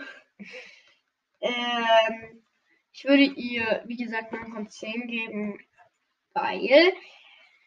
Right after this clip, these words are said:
in so einer kleinen Solo- oder Duo-Showdown-Map, wie schon gesagt, ähm, würde sie fast immer gewinnen, weil sie macht halt guten Flächenschaden.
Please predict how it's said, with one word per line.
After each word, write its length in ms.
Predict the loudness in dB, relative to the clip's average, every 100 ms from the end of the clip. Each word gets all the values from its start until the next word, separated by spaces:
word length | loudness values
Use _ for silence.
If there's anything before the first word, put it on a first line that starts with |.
| -4
in 140 | 0
so 80 | 4
einer 200 | 6 6
kleinen 520 | 4 -2 0 -2 -2
Solo- 420 | -6 -6 -6 -6 -8
oder 180 | -8
Duo-Showdown-Map, 840 | -6 0 0 2 4 4 4 0 -2
wie 220 | -16 -18
schon 300 | -12 -4 -2
gesagt, 800 | -2 -4 2 6 6 6 2 -18 -2
ähm, 720 | 4 6 6 4 2 0 -4 -10 _ -20
würde 580 | -14 -12 -6 -6 -4 -2 2 2 0 -6 _ _ _
sie 540 | -12 -10 -6 -6 -8 _ _ _
fast 440 | -20 2 4 4 0 _
immer 340 | 0 6 6 6
gewinnen, 520 | -2 -6 -6 -6 -8 -16 _ _ _ -20 _ _ _ -4
weil 460 | -2 0 -2 -4 -6
sie 120 | -10
macht 260 | -12 -4
halt 220 | -2 -2 -4
guten 280 | -10 -10
Flächenschaden. 960 | 0 0 0 -4 -2 0 0 0 -2